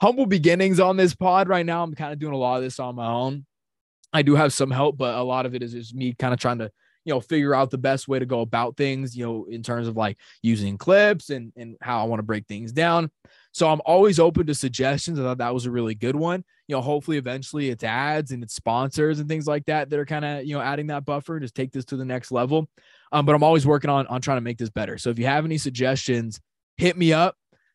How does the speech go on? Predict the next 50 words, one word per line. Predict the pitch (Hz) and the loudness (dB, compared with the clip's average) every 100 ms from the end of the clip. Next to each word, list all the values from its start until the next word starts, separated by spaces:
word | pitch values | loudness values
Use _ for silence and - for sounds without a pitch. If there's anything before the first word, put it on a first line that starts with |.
| _ | _
Um, | 131 131 131 127 120 113 110 110 | -8 -6 -6 -6 -10 -12 -14 -6
you | 143 | 0
know, | |
let | 143 165 | 2 2
me | 160 | 2
know | 151 151 165 165 117 | 4 4 4 4 2
your | 143 147 | 2 2
thoughts, | - 131 143 160 - 127 | 4 2 2 0 -6 -8
what | 127 143 | -4 -2
you | 135 | -2
liked, | 120 135 160 - - | -2 -2 -4 -10 -10
you | 127 | -6
know, | |
maybe | 127 135 135 | -2 0 0
what | 131 | -2
could | 135 | -4
be | 131 | -2
better. | 123 127 156 175 _ _ _ - | 0 0 -2 -6 _ _ _ -10
Uh, | 131 | -8
'cause | 131 143 | -2 0
I'm | 139 | 4
always | 151 139 131 131 | 4 2 -2 -6
trying | 143 131 | -8 -8
to | |
implement | 127 131 127 120 113 | -10 -10 -8 -4 2
that | 117 117 - - | 4 4 -2 -8
and, | 120 | -6
and, | 113 113 113 | -4 -4 -6
and | 98 113 | -6 -2
try | 131 | 0
to | 120 | 0
make | 110 107 | 0 -2
this | 113 110 - - | -4 -6 -8 -6
one | 131 | -2
of | 120 | -2
the | 117 | -2
more | 113 | -2
enjoyable | 110 113 113 113 | -2 0 0 0
listens | 113 104 - 101 | -2 -2 -6 -8
that, | 107 85 | -8 -6
that | 104 | -6
you | 110 110 | -4 -2
guys | 107 107 | -2 -2
have | 107 107 107 104 | -2 -2 -4 -8
in | 107 | -12
terms | 110 104 | -12 -12
of | 104 | -12
Clippers | 107 101 - | -12 -12 -14
content. | - - 110 104 - | -14 -14 -10 -10 -8
So | - 120 | -4 -2